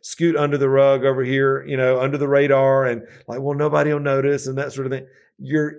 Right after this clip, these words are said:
you're really, really, really setting yourself up, uh, for disappointment and failure, and you're leaving the door open for the enemy as well in your life. And so I just think, you know, sew it all up the best you know how to do. Talk to licensed professionals in your area. Get on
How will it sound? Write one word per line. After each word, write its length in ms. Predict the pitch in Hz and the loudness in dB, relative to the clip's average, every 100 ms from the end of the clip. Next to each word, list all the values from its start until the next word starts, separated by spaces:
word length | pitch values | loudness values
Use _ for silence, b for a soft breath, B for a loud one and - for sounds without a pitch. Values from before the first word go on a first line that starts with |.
| - | -12
you're 240 | 151 147 | -6 -6
really, 800 | 131 135 160 185 190 185 185 185 - | -6 -2 2 4 2 0 -2 -6 -12
really, 420 | 147 151 156 151 | -8 0 2 2
really 380 | 127 135 127 117 | 0 2 2 0
setting 320 | 113 135 123 | 0 0 0
yourself 420 | 120 117 120 110 117 | -4 -2 0 0 -2
up, 240 | 110 - b b b | -2 -6 b b b
uh, 400 | 120 117 113 117 135 - | -6 -4 -4 -6 -10 -4
for 400 | 127 120 117 117 | 0 4 4 2
disappointment 720 | 127 123 131 156 151 147 143 | -2 -2 0 0 2 -2 -4
and 180 | 113 107 | -8 -2
failure, 460 | 135 135 135 135 | 2 4 4 2
and 160 | 131 139 | 0 2
you're 140 | 170 | 4
leaving 180 | 226 311 | 4 2
the 80 | 165 | 2
door 220 | 160 175 | 4 4
open 180 | 160 151 | 2 -2
for 80 | 135 | -4
the 160 | 131 | -4
enemy 360 | 156 156 107 87 b b b - | 0 -2 -2 -10 b b b -4
as 160 | 123 | -2
well 260 | 127 143 127 | 2 2 2
in 140 | 120 | -4
your 120 | 113 110 | -6 -6
life. 320 | 107 104 107 | -6 -6 -10
And 120 | 110 | -8
so 100 | 131 | -2
I 120 | 139 | 2
just 200 | 160 160 | 2 0
think, 220 | 151 131 131 _ | -2 -4 -6 _
you 100 | 135 | -10
know, 120 | 110 | -8
sew 340 | 110 - 156 151 | -8 0 4 4
it 80 | 131 | 4
all 320 | 151 170 160 | 4 6 4
up 160 | 147 | 2
the 100 | 123 | -2
best 380 | 110 139 151 151 | -2 0 0 0
you 80 | 151 | -4
know 160 | 147 139 | -2 0
how 140 | 143 | 0
to 80 | 139 | 0
do. 340 | 131 131 127 B B B | 0 -2 -4 B B B
Talk 320 | - 143 156 156 | 0 2 2 0
to 160 | 139 | 0
licensed 440 | 131 127 135 135 120 | 2 2 2 -2 -8
professionals 500 | 123 123 120 123 113 | -2 -2 -2 -4 -6
in 160 | 117 | -6
your 160 | 113 104 | -6 -2
area. 320 | 117 117 113 | 0 2 0
Get 320 | 107 113 147 | -2 0 0
on 400 | - 127 127 127 | 0 2 2 0